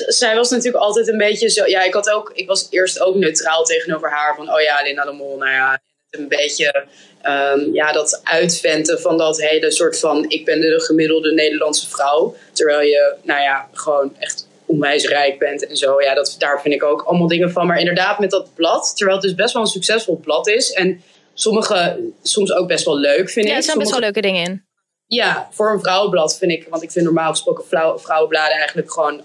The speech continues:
Speaker 1: echt afschuwelijk, zeg maar. Glamour en Cosmopolitan en zo, er staan gewoon echt heel vaak gewoon hele domme shit in.
Speaker 2: Ik vind het wel chill. Ik lees dat wel, eh, nou, ik, ja, ik lees het wel af en toe en dan denk ik, "Oh, ik vind het eigenlijk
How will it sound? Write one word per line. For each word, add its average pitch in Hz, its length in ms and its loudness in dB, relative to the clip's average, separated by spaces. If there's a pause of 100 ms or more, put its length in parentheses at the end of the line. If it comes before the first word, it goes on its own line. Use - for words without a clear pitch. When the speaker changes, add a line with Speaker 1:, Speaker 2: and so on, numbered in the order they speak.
Speaker 1:
echt - 240 -6
afschuwelijk, 151 720 0
zeg 175 180 -2
maar. 180 360 0
Glamour 151 460 0
en 156 220 -6
Cosmopolitan 160 680 0
en 156 120 0
zo, 156 140 2
er 151 80 0
staan 151 260 -2
gewoon 160 200 -2
echt 165 140 -8
heel 185 180 0
vaak 175 260 -2
gewoon 165 160 0
hele 165 300 -2
domme 180 280 2
shit - 340 0
in. 190 180 2 (420)
Speaker 2:
Ik 247 100 -6
vind - 60 -10
het 277 120 0
wel 220 140 0
chill. 214 300 -2
Ik 208 120 -6
lees 233 160 -2
dat 247 140 -4
wel, 214 340 0
eh, 208 100 0
nou, 220 200 -2
ik, - 380 -10
ja, 202 160 -4
ik 202 140 -8
lees 208 180 -2
het 202 80 -8
wel 208 100 -4
af 185 100 -6
en - 60 -14
toe 196 120 -6
en 185 60 -4
dan 185 100 -6
denk 190 180 -8
ik, - 60 -10
"Oh, 196 100 -4
ik 165 120 -12
vind 190 160 -10
het - 100 -12
eigenlijk - 120 -14